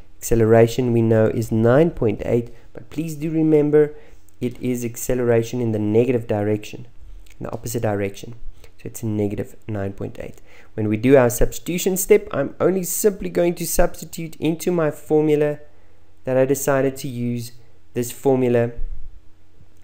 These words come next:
perfectly substitute initial velocity is zero squared.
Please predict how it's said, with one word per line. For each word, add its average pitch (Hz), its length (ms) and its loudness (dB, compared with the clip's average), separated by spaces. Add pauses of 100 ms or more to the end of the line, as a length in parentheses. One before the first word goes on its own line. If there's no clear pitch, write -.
(640)
perfectly 120 760 -2 (400)
substitute 120 680 -2
initial 113 380 2
velocity 110 560 0
is 104 60 -4
zero 135 640 2 (280)
squared. 131 720 0